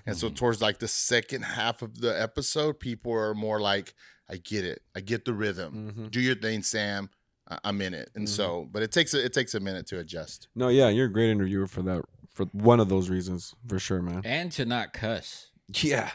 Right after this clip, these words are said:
Speaker 1: Mm-hmm.
Speaker 2: That is some, that's, like, really difficult for me.
Speaker 1: Yeah, I
Speaker 2: Like,
Speaker 1: haven't, I
Speaker 2: I
Speaker 1: haven't
Speaker 2: tried
Speaker 1: cussed.
Speaker 2: on yours.
Speaker 1: I haven't cussed in, like, I mean, I'm, I'm forty, you know, I'm, I'm an older guy.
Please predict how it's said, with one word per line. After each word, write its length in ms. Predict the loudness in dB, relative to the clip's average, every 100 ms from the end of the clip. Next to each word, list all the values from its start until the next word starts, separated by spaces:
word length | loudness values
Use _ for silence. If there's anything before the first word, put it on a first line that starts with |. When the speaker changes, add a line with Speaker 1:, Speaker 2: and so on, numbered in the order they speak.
| -12
Speaker 1:
Mm-hmm. 260 | -14 -12 -6 0
Speaker 2:
That 160 | 2
is 100 | 2 0
some, 240 | -2 0
that's, 340 | 0 0 -2
like, 160 | -4 -4 -4
really 560 | -6 -2 0 2 0
difficult 560 | 2 0 0 -4 -6 -6
for 160 | -10
me. 220 | -8 -10 -12 -4
Speaker 1:
Yeah, 160 | 2 4
I 40 |
Speaker 2:
Like, 80 | 6
Speaker 1:
haven't, 300 | 6 4 2 0
I 40 |
Speaker 2:
I 20 | 4
Speaker 1:
haven't 180 | 4
Speaker 2:
tried 180 | 2 4 6 6
Speaker 1:
cussed. 120 | 6
Speaker 2:
on 140 | 0 -2
yours. 440 | -2 -2 -4 -10 _
Speaker 1:
I 80 | 4
haven't 220 | 4 4
cussed 240 | 2 2 2
in, 140 | 0
like, 280 | 2 0 -4 -12 -10
I 40 | -4
mean, 200 | 2 2
I'm, 160 | 2
I'm 140 | 0 0
forty, 520 | 4 4 4 2 -4 -8
you 100 | -6
know, 160 | -4 -4
I'm, 200 | -4 -4
I'm 220 | -4 -4
an 100 | -4 -2
older 440 | 0 0 -2 -6 _ _ -2
guy. 440 | 4 4 4 0